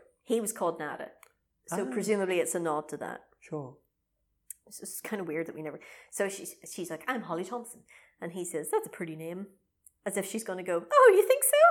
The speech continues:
Speaker 1: Oh, all is forgiven." No.
Speaker 2: She's
Speaker 1: Um,
Speaker 2: a bit spiky, is she?
Speaker 1: She's, "Ah, Holly." Very good. So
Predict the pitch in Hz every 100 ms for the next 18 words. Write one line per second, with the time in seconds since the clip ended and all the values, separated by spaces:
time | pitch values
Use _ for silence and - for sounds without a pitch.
0 | - 466 220 294 453 - 403 247 151 156
1 | - 170 - - - - - - - 175
2 | 156 147 - 123 120 113 104 127 123 -
3 | _ _ - - 190 - _ _ _ _
4 | _ _ 277 330 320 302 302 269 226 208
5 | 190 190 170 165 160 147 160 - _ _
6 | _ _ _ - _ _ _ - 220 208